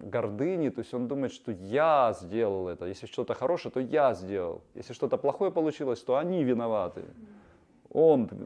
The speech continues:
тот, не я. Я-то ж хороший, я, я все х-, правильно делал, но вот они. А вот так вот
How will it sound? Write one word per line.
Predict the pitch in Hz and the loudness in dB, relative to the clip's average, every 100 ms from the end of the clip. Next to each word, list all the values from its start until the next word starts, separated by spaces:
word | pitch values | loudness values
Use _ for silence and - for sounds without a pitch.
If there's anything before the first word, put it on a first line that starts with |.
| - | -4
тот, | - 110 - - | 2 2 0 -10
не | 113 113 143 | -8 -2 0
я. | 160 110 | 0 0
Я-то | 87 131 127 | 0 -2 -2
ж | - | -4
хороший, | 120 196 180 104 90 | 2 4 2 0 -2
я, | 107 | 0
я | 101 117 | 0 -2
все | - 135 | -2 -6
х-, | - | -6
правильно | - 170 156 117 104 | 2 4 6 4 0
делал, | 92 87 | -4 -4
но | 90 | -2
вот | 110 127 | -2 0
они. | 175 165 151 - - - - - - - - | 2 2 0 -6 -20 -20 -20 -20 -20 -20 -18
А | - 131 | -10 -8
вот | 139 139 | -8 -4
так | 123 117 | -2 -2
вот | 101 | -6